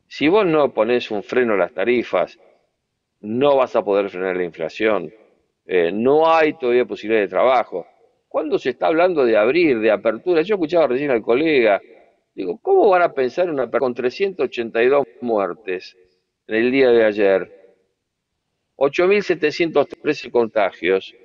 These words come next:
Me lo anoté porque hasta a mí me asombró la cifra, Juan. Me parece que es una cuestión muy delicada. Ahí tenemos un anticuarentena,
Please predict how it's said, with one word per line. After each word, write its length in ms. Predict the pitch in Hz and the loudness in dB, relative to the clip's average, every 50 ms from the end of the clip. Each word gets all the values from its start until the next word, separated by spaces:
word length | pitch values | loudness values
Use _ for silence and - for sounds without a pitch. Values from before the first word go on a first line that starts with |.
| _ | _
Me 100 | - 131 | -4 0
lo 100 | 139 165 | 0 2
anoté 340 | 170 180 190 185 190 247 233 | 2 2 -2 0 0 -2 -2
porque 420 | 220 214 190 165 165 156 147 143 _ _ - - _ | 0 -2 -4 -2 -2 -2 -2 -4 _ _ -20 -20 _
hasta 240 | - 127 - _ 160 | -10 -10 -4 _ -4
a 40 | 160 | 0
mí 120 | 190 214 | 0 0
me 160 | 208 196 185 | 2 2 2
asombró 320 | 175 151 - 147 151 151 160 | 0 0 -2 -2 -2 0 0
la 140 | 156 147 135 | 0 0 -2
cifra, 400 | - 143 120 101 - - 87 - | 0 -4 -4 -4 -4 -6 -8 -6
Juan. 240 | _ 90 90 82 - _ _ _ _ _ _ _ _ | _ -6 -6 -6 -6 _ _ _ _ _ _ _ _
Me 100 | - 117 | -18 -8
parece 360 | - - 120 139 135 151 147 | -4 -2 -2 -2 -2 -2 -2
que 60 | 120 127 | -2 -2
es 100 | 123 - | -4 -2
una 400 | 139 131 127 123 120 117 110 - _ _ _ _ _ _ | -2 -2 0 0 0 -2 -4 -6 _ _ _ _ _ _
cuestión 340 | - 123 120 - 147 143 | -8 -8 -4 0 0 0
muy 220 | 151 180 214 214 185 | 2 2 2 4 4
delicada. 760 | 143 131 120 120 123 120 143 151 139 123 117 113 107 110 - - - _ _ _ _ _ _ _ _ - | 4 2 2 2 0 0 2 2 2 4 4 2 0 -2 -8 -20 -20 _ _ _ _ _ _ _ _ -10
Ahí 220 | - - 135 147 147 | -4 -4 -4 -4 -2
tenemos 400 | 143 147 147 156 147 139 - - | -2 -2 0 0 -2 -2 -2 -2
un 140 | 135 135 | -2 -2
anticuarentena, 880 | 139 131 127 135 127 120 131 127 135 143 - 208 202 180 165 156 151 139 | -2 -4 -4 -6 -2 0 2 0 0 0 0 -2 0 0 0 -4 -4 -8